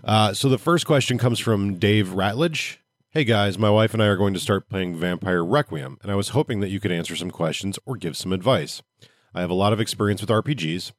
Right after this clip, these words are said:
We are old, so I started playing D and D when it had only been out for a few years. My wife, however, has never played. Uh, I have never played any of the White Wolf games except the first Masquerade video game.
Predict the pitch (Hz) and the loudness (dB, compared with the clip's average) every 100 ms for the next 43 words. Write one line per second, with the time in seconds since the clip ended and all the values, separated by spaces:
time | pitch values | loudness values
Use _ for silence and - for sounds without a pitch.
0 | _ 80 85 82 104 107 107 - 104 92 | _ -10 -8 -6 0 2 2 0 0 0
1 | 92 73 90 85 82 85 - - - 104 | 0 -2 -6 -6 -6 -10 -12 -14 -2 2
2 | 101 98 85 101 98 92 87 95 90 92 | 4 2 0 -2 -2 -2 -2 -2 -2 -2
3 | 87 - _ _ _ - 101 92 98 98 | -2 -4 _ _ _ -4 -2 0 2 2
4 | 87 90 85 85 80 90 85 87 101 98 | 2 0 0 -2 -4 -4 -2 0 0 0
5 | 87 90 85 98 95 87 82 85 76 78 | 0 -2 0 0 0 0 0 -2 -2 -4
6 | 73 71 82 71 65 _ _ _ _ _ | -6 -6 -8 -8 -12 _ _ _ _ _
7 | _ - 80 95 104 104 92 90 - 104 | _ -10 -8 -4 -2 -2 -2 -4 0 0
8 | 90 - - 120 127 101 95 92 82 87 | 0 -6 -8 -2 0 0 2 0 0 -4
9 | 71 82 82 80 82 - 87 - _ - | -2 -4 -4 -6 -8 -4 -6 -6 _ -20
10 | - 87 87 - 98 87 98 92 80 92 | -20 _ -12 -2 -2 -2 -4 -4 -4 -4
11 | 95 90 80 73 73 78 | -2 -2 -4 -6 -8 -10